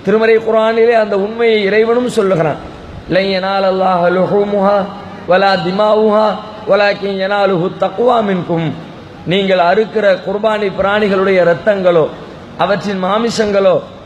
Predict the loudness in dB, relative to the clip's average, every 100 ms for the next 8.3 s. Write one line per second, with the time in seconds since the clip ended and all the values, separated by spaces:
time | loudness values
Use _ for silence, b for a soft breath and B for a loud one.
0 | -4 0 2 0 0 -2 -4 -4 -2 -2
1 | 0 0 2 2 2 2 0 -2 -14 -16
2 | -8 -2 0 2 0 0 2 2 2 0
3 | 0 -2 2 2 2 -2 -12 -16 -6 0
4 | 2 2 2 0 0 2 2 2 4 4
5 | 6 4 2 0 0 2 0 0 -2 -2
6 | 0 0 2 2 2 2 0 -4 -4 0
7 | 0 0 0 0 2 2 0 0 0 2
8 | 2 0 -8